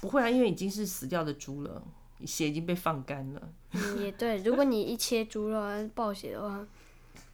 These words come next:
Speaker 1: 对啊，然后另外还有一个，还有一些是私人机关，比方说像，另外还有一些是专门办，呃，夏令营跟冬令营的，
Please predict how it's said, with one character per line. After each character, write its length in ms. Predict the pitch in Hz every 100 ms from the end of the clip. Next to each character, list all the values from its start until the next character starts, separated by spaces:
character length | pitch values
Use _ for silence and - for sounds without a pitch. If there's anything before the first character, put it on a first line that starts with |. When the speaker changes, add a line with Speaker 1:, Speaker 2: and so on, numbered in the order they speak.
| -
Speaker 1:
对 200 | 175 151
啊， 260 | 143 135 - - - - -
然 100 | 240
后 80 |
另 160 | 339 359
外 100 | 349
还 160 | 269 202
有 60 |
一 20 |
个， 200 | 185 190 -
还 140 | 226
有 80 | 233
一 60 | 202
些 160 | 214
是 120 | 214
私 220 | 220 - 247
人 180 | 196
机 200 | 190 196
关， 280 | 185 190 196
比 120 | 180
方 300 | 131 180 185
说 280 | 185 - 185
像， 800 | 185 214 185 170 156 156 151 143 - -
另 120 | 277
外 160 | 277
还 200 | 262 220
有 140 | 208 185
一 80 | 202
些 280 | - 208 208
是 200 | 220 208
专 320 | - 226 220
门 360 | 214 175 165 180
办， 340 | 202 185 170 165 - - -
呃， 180 | 165 156
夏 200 | - 233
令 120 | 220
营 60 | 180
跟 140 | 196
冬 160 | 202 208
令 120 | 190
营 200 | 160 151
的， 240 | 160 151